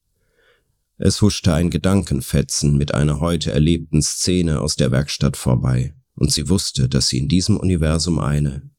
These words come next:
wenn auch kleine, Bedeutung hatte. Sie hatte die Fähigkeit, anderen Menschen zu helfen.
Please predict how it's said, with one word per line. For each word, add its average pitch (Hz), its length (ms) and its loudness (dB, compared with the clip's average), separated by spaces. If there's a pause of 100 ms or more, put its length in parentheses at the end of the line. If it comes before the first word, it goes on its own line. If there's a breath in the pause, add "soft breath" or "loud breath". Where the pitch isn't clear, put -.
wenn 76 160 4
auch 65 180 0
kleine, 76 420 0
Bedeutung 73 600 0
hatte. - 340 0 (220)
Sie - 180 0
hatte 92 220 2
die 104 100 4
Fähigkeit, 85 800 0
anderen 80 420 2
Menschen 71 340 0
zu 82 200 0
helfen. 87 440 0